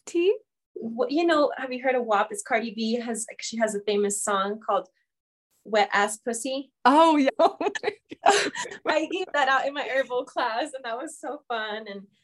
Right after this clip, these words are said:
Speaker 2: you know, it's very, everyone, you know, that I've given it to has had really positive effects. I mean, it really, like, catches you off guard. You'll be just, like, brushing your teeth, like, "Whoa," you know?
Speaker 1: <laughs>
Speaker 2: So it's, like, <laughs> it's nice. And, uh,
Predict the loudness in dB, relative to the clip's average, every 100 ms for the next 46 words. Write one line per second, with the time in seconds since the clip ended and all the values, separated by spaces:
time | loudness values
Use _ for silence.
0 | _ -4 -2 0 -2 -4 -14 -18 -2 0
1 | 2 2 -2 -4 -4 -6 -8 -10 -8 -8
2 | -4 -4 -4 -6 -8 -6 -6 -6 -6 -4
3 | -6 -6 -8 -8 -4 0 0 -2 -4 -4
4 | -6 -8 0 2 2 -4 -4 -8 0 0
5 | 2 0 -2 -6 _ _ -6 -6 -4 -2
6 | -2 -2 2 2 2 -4 -10 -10 -10 -10
7 | -8 -10 -12 _ _ _ 0 2 2 -2
8 | -4 -6 -2 -2 -2 -4 -2 4 4 4
9 | -4 _ _ _ 0 4 4 4 0 -2
10 | _ _ -20 _ -2 6 6 6 2 -2
11 | 0 0 4 4 4 -2 -8 -10 -14 -12
12 | -12 -12 -16 -20 _ -16 -16 -12 -8 -6
13 | -6 -4 -6 -4 -4